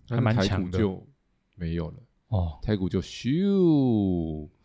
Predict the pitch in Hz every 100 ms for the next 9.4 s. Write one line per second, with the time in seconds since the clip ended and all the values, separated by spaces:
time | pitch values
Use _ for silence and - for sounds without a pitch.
0 | _ - 117 113 139 113 120 127 - 107
1 | 113 - 104 110 104 95 95 107 117 113
2 | 113 101 98 104 101 117 - 95 98 -
3 | 80 - 87 - 117 95 117 107 104 95
4 | 85 85 - 147 156 175 165 165 123 98
5 | 117 113 110 107 98 123 107 90 92 113
6 | 98 104 87 - - 90 87 113 98 104
7 | 90 87 90 95 - 107 104 - - 127
8 | 113 90 87 - 123 156 160 151 175 185
9 | 139 110 113